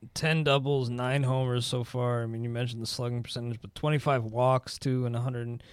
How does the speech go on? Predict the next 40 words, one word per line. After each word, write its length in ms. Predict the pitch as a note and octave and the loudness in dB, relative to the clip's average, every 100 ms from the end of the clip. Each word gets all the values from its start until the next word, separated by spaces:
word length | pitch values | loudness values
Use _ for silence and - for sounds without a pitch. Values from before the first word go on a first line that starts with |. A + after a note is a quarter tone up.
| - - - - | -20 -20 -20 -10
eighty-five 400 | D3 B2+ B2+ B2+ | -6 -2 0 0
plate 200 | - B2+ | 0 -2
appearances. 600 | A#2+ B2+ B2 - B2 A#2+ - - - _ _ _ _ - - - | -2 -2 -4 -4 -8 -8 -14 -20 -20 _ _ _ _ -12 -12 -10
Pretty 220 | - D#3+ | -4 -2
darn 280 | C3+ C3+ B2+ | 0 0 2
good 160 | B2+ A#2 | 0 2
rate 300 | B2 B2 C3 | 2 2 2
there. 320 | B2+ B2 B2 - _ _ _ _ _ _ - - - - - - | 2 2 -2 -8 _ _ _ _ _ _ -14 -14 -14 -20 -20 -6
I, 180 | C#3 D3+ D#3 | -2 2 4
I 40 | |
definitely 240 | G3 D#3+ C#3 | 4 4 6
like 160 | D3 - | 4 2
Sano, 260 | C#3+ C3 | 0 0
too. 260 | B2 F3 D3 | 2 2 4
I 60 | B2+ | 2
think 220 | D3+ C#3 | -2 2
I 120 | B2+ | 2
had 200 | C3 C3 | 4 4
him 260 | B2 A#2 A#2 | 2 -2 -4
in 100 | B2 | -4
my 140 | A#2+ | -2
top 340 | A#2 C#3 A#2+ - | 0 0 -2 -6
five 400 | A2 A#2+ E3 B2 | -8 0 0 0
even 680 | A2+ A2+ A2+ A2+ A#2+ A#2 - | -4 -4 -6 -8 -10 -12 -12
in, 60 | C3+ | -10
in 120 | A#2 | -2
my 160 | B2 E3+ | 4 4
roundtable 560 | C#3+ B2 A#2 C3 A#2 | 6 2 2 -2 -2
rankings. 500 | A#2 A#2 A2 A2+ F#2+ _ _ _ _ _ _ _ _ _ _ _ - | -4 -4 -4 -6 -8 _ _ _ _ _ _ _ _ _ _ _ -10
But 80 | - | -2
I 40 | C3 | 2
think 180 | F3 | 2
coming 220 | D3 D#3 D3 | 4 2 4
off 160 | D3 | 2
the 100 | B2 | 2
missed 240 | B2 C#3 - | 0 0 2
season, 300 | D3 C3+ C3 | 2 2 0
the 60 | A2+ | -2
Tommy 340 | C#3 C3+ C3 | -2 0 0
John, 360 | B2 B2+ A#2+ | 0 -2 -2